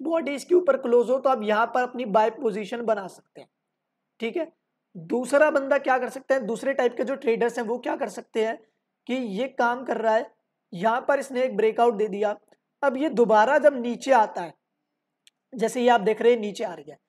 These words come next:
और यहाँ पर हम देखते हैं कि दोबारा ये कैंडल बनाता है और इसके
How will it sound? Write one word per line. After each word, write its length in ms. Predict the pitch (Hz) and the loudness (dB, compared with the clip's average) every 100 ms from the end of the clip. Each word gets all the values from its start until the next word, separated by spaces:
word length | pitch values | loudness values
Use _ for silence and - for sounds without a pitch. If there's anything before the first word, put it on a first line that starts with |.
| _ _ _ 262 | _ _ _ -2
और 80 | 262 | 0
यहाँ 360 | 190 208 233 269 | -2 -2 -2 0
पर 80 | 302 | -2
हम 120 | 311 | -2
देखते 240 | 262 262 | -8 -6
हैं 100 | 285 | -6
कि 60 | 269 | -4
दोबारा 580 | 214 214 214 220 226 262 | -2 2 6 6 4 2
ये 360 | 269 214 254 262 | 0 -2 -4 -4
कैंडल 440 | 330 311 311 254 | -6 -8 -6 -4
बनाता 420 | 226 220 214 226 | -2 -2 -2 0
है 80 | 247 | 0
और 200 | 254 262 - | 0 -4 -12
इसके 240 | - | -8